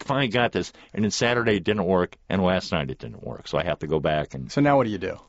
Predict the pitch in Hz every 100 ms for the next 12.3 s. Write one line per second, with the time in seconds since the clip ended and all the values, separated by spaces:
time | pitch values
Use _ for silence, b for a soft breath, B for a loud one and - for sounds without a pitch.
0 | _ - 110 113 131 127 117 113 123 127
1 | 156 - - _ _ _ - 90 - 139
2 | 117 117 117 76 - - 95 - 135 -
3 | 131 101 113 _ _ 131 135 123 135 131
4 | 120 - 113 110 139 117 110 131 135 127
5 | 117 113 127 160 - - 110 107 - 98
6 | 101 160 170 165 98 117 113 - - 196
7 | 202 262 214 294 143 135 147 196 180 131
8 | 170 185 208 - - 262 226 202 151 202
9 | 220 220 190 175 175 170 147 139 147 165
10 | 160 135 131 - _ _ _ - 156 156
11 | 143 - - 143 - 123 165 196 151 139
12 | 160 156